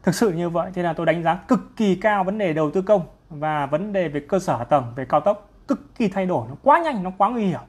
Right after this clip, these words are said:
Thật sự như vậy luôn. Đấy. Các anh chị có tưởng tượng là trước đây đi Quảng Ninh mất năm sáu tiếng, nó mất năm, sáu, bảy, tám tiếng mà bây giờ đi một tiếng rưỡi,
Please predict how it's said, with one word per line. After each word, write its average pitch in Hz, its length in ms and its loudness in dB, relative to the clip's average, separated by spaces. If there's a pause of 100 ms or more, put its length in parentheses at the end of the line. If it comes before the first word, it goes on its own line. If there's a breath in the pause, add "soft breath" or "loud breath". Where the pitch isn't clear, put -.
(520 soft breath)
Thật 170 80 0
sự 196 140 -4
như 170 100 -8
vậy 170 160 -4
luôn. 147 160 -4 (480 soft breath)
Đấy. 156 540 -4 (800 soft breath)
Các 190 80 2
anh 196 140 2
chị 202 120 -2
có 214 60 -2
tưởng 156 180 -2
tượng 160 120 -4
là 147 60 -4
trước 214 140 -6
đây 196 140 4
đi 190 120 2
Quảng 147 180 -2
Ninh 175 200 -4
mất 240 80 2
năm 208 160 -2
sáu 180 160 -2
tiếng, 196 320 -2 (100)
nó 196 60 -8
mất 202 440 -6
năm, 220 160 -2
sáu, 202 200 2
bảy, 170 200 2
tám 165 200 -2
tiếng 208 320 -2
mà 156 80 0
bây 175 140 -4
giờ 175 140 2
đi 170 140 -2
một 175 140 -4
tiếng 185 180 -2
rưỡi, 214 180 0